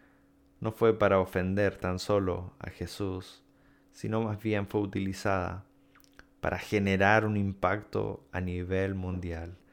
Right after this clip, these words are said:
Declarar que Él era rey, pero también declarar que Jesús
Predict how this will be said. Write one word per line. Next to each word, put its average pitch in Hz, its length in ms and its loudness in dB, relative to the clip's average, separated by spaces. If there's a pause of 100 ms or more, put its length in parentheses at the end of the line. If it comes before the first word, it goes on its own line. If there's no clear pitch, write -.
(140)
Declarar 104 500 8
que 110 120 2
Él 104 100 4
era 98 320 4
rey, 92 420 2 (240)
pero 98 180 0
también 98 420 2
declarar 87 680 0 (1400)
que 98 140 -4
Jesús 92 840 -2